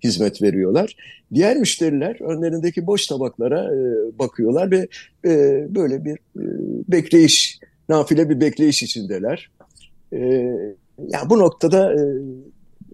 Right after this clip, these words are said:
o yıllarda özellikle karikatürde sıkça kullanılan, e, alegorik anlatım, e, devreye giriyor. Lokantada hizmet bekleyen aç müşterinin her biri farklı bir topluluğu, bir kesimi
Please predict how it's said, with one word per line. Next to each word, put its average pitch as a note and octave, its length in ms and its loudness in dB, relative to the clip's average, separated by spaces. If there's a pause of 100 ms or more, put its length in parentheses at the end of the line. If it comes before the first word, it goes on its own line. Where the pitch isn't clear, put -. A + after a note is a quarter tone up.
(360)
o F#3+ 100 10
yıllarda E3 460 6
özellikle A#2+ 580 -2
karikatürde C#3+ 560 -2
sıkça D#3+ 460 0
kullanılan, C#3 600 0 (420)
e, B2 240 4 (140)
alegorik D#3+ 540 8 (140)
anlatım, C#3+ 580 4 (500)
e, B2 40 2 (420)
devreye A2+ 420 2
giriyor. G#2+ 440 -2 (520)
Lokantada D#3+ 640 0
hizmet D#3+ 520 -2
bekleyen B2+ 580 -2 (320)
aç - 400 -4
müşterinin A#2 480 -6
her F3+ 340 0
biri C3+ 260 0 (340)
farklı E3 440 -2
bir F3 140 0
topluluğu, C#3+ 680 4
bir C#3 80 -2
kesimi A#2+ 520 -2